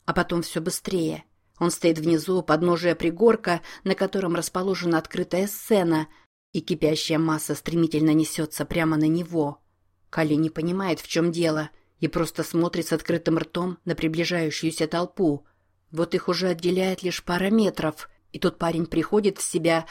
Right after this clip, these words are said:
запрыгивает в кабинку одного из туалетов и запирается там. Топот тысячи ног оглушает его, а вся кабинка трясётся, когда кого-нибудь выталкивают из общего потока,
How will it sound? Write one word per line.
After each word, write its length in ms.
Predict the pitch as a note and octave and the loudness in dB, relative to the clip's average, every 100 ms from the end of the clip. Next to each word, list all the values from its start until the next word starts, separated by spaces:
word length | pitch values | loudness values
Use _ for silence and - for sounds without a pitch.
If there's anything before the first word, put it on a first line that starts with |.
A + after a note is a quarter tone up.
| - - | -14 -2
запрыгивает 600 | E3 F#3 F3+ E3+ E3 D#3+ | 0 2 0 0 0 0
в 80 | - | -2
кабинку 460 | F3+ F3 F#3 F3+ | -2 0 -2 0
одного 340 | D#3 D#3+ E3 E3 | -2 0 0 0
из 140 | D#3 | -2
туалетов 640 | - E3 E3 G3+ A3 G#3+ - - - | 0 2 4 2 2 0 -6 -20 -12
и 80 | F#3+ | -6
запирается 680 | D#3 D#3+ D#3+ E3 D#3+ - F#3 | -4 -2 -2 -2 -4 -6 -6
там. 400 | - F3+ D#3 D3+ _ _ _ _ | -2 0 0 -4 _ _ _ _
Топот 360 | - D#3 D#3 - | -2 0 -2 -4
тысячи 360 | E3 D#3 - | -4 -4 -2
ног 260 | D#3+ D#3 D#3 | 0 0 0
оглушает 640 | D#3 D#3+ D3 F3+ F3+ F#3 - | -2 0 0 -2 -2 -4 -2
его, 380 | F3 E3+ E3 - - - - | 0 4 2 0 -14 -20 -10
а 80 | D#3 | -8
вся 200 | - F#3 | -6 -6
кабинка 500 | F#3+ E3 F#3+ G3 D#3 | -6 -4 -4 -4 -6
трясётся, 680 | G3 G#3 A3 F3+ - D3 D3 - - | -6 -2 0 0 -2 -6 -6 -8 -2
когда 260 | D#3+ D#3 | 0 0
кого-нибудь 560 | D#3 D#3 D#3+ D#3+ D3+ D#3+ | 0 2 4 4 2 -2
выталкивают 640 | D#3 D#3 D#3 - D#3+ D#3 | -2 0 -2 -2 0 0
из 140 | E3 D#3+ | 0 -2
общего 360 | D#3+ - D#3+ E3 | -2 -2 -2 -2
потока, 580 | E3+ G3+ B3 - F3+ | -4 0 0 0 -2